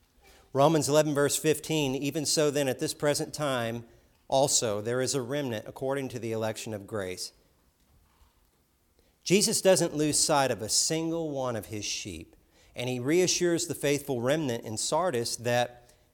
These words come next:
he believes they are worthy of the greatest gift, that is to walk with Jesus himself in eternity. You know, one present I never get tired of opening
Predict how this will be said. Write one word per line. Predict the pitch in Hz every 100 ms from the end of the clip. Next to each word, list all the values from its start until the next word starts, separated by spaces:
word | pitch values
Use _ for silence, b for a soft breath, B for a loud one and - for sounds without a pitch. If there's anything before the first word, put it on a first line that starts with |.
| _ _
he | - 202
believes | 175 156 147 98
they | 127
are | 131
worthy | 120 113 110 95 - 110 _ _ -
of | 113 95
the |
greatest | 98 110 110 107 -
gift, | 123 101 -
that | 127 135
is | 120
to | -
walk | 104 101 113 135 -
with | 107 87
Jesus | - 120 120 135
himself | - 123 113 131 110 90 -
in | 120 110
eternity. | 107 - 98 85 80 - - _ _ _ _ b b b b b
You | 143
know, | 139
one | 156 175
present | 160 139 139
I | 139
never | 135 135 143
get | 120 -
tired | - 127 120
of | 104
opening | 113 110 131 131